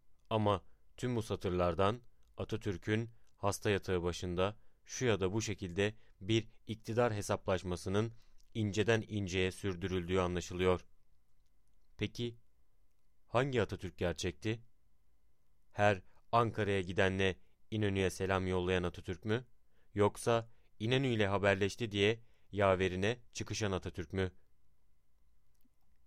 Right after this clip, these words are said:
Bu soruya en net yanıtı ise yine Atatürk verdi.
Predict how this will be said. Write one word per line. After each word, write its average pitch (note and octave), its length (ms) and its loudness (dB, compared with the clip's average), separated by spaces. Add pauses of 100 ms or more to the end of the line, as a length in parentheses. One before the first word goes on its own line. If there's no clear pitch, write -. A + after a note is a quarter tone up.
(760)
Bu B2 140 -2
soruya F#2+ 460 4 (480)
en A#2+ 220 2
net G2+ 200 2
yanıtı G2 300 -2
ise A#2+ 340 0 (560)
yine G2+ 300 0 (160)
Atatürk F#2+ 420 -6
verdi. G2 400 2